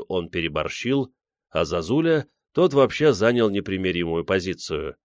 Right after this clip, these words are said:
"Назовите мне любое животное!" — страстно восклицал он,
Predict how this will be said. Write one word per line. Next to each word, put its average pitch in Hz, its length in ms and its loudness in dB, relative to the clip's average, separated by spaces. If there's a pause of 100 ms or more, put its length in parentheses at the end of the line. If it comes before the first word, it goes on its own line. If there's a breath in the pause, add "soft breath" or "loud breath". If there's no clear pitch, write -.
(680)
"Назовите 131 680 4
мне 131 160 6
любое 127 380 8
животное!" — 95 720 2 (160)
страстно 110 500 2
восклицал 101 600 0
он, 90 300 -2